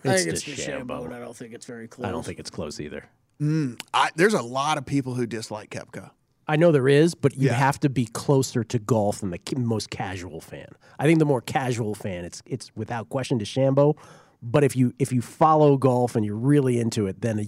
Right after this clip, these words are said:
Speaker 2: then you're probably right.
Speaker 3: Yeah.
Speaker 2: It starts to
Speaker 3: It's
Speaker 2: even
Speaker 3: kind of a
Speaker 2: out.
Speaker 3: coin toss for me because if, if I were power ranking,
Speaker 2: Yes.
Speaker 3: my, if, it,
Speaker 2: Yes.
Speaker 3: like, they would be way down at the, like, they'd be like,
Speaker 2: <laughs>
Speaker 3: of guys that I, like, enjoy b-,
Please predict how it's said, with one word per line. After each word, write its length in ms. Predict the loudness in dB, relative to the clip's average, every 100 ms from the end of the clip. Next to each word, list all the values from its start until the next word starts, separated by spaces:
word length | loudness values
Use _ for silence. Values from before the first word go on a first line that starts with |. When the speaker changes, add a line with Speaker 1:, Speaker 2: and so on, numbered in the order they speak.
| 0
Speaker 2:
then 180 | 2 4
you're 140 | 0
probably 480 | -2 -4 -4 -10 -12
right. 300 | -14 -16 -20 _ _
Speaker 3:
Yeah. 220 | -4 -4 -4 _
Speaker 2:
It 120 | -2
starts 280 | 2 2 4
to 80 | 4
Speaker 3:
It's 80 | 6
Speaker 2:
even 80 | 6
Speaker 3:
kind 140 | 6
of 60 | 4
a 40 |
Speaker 2:
out. 60 | 2
Speaker 3:
coin 240 | 2 2
toss 260 | 2 2 0
for 80 | 0
me 140 | 0
because 300 | 2 0 0 0
if, 140 | -2 0
if 120 | -2
I 100 | 0
were 160 | 0 -2
power 340 | -2 -2 0
ranking, 400 | -4 -6 -8 -12 -12 0
Speaker 2:
Yes. 120 | 2
Speaker 3:
my, 80 | 4
if, 120 | 4
it, 200 | 4 2
Speaker 2:
Yes. 140 | 4
Speaker 3:
like, 180 | 4 2 2
they 200 | 4 6
would 160 | 4
be 260 | 4 2 -2 -8 _ -4
way 380 | 0 2 0
down 200 | -4 -8 -8
at 80 | -4
the, 80 |
like, 240 | 0 2 4
they'd 220 | 4 4
be 80 | 2
like, 260 | 2 0 -2 -6
Speaker 2:
<laughs> 140 | 0
Speaker 3:
of 140 | 2
guys 340 | 4 4 4 2
that 120 | 2
I, 160 | 2 4
like, 360 | 4 2 2
enjoy 680 | 2 2 0 2 2 2 0
b-, 300 | -4 -4 -6